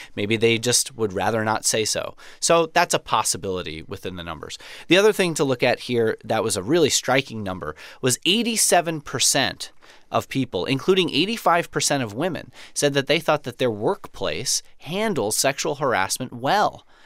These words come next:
And speaking about the women and who would be believed, two-thirds say that the accuser would be more believed than the accused.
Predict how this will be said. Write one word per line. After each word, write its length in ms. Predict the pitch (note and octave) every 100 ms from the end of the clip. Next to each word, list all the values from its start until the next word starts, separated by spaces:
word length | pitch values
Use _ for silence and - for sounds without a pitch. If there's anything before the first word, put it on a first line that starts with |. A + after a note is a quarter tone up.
| -
And 320 | - E3 E3 -
speaking 320 | - - E3
about 240 | D3 B2 - -
the 80 |
women 320 | G#2 C#3 E3 D#3
and 140 | G2+
who 160 | G2+ C3
would 160 | A#2
be 120 | A2+
believed, 540 | G2 G2+ G#2 D3 G3+ - - - -
two-thirds 560 | - E3 C#3+ B2+ C3+ C3
say 320 | B2 A2+ A2+
that 300 | G#2 G2 - _
the 120 | - G#2+
accuser 840 | - - G#3 G3 A2 F2 C#3 E3 - - -
would 340 | A2+ A2+ A2 G#2
be 240 | A2+ G#2+
more 280 | G2+ A#2 B2
believed 640 | A2 G#2+ G#2+ G2+ F#2 -
than 200 | G#2 F#2+
the 120 | F2+
accused. 520 | D#2+ - B1+ - -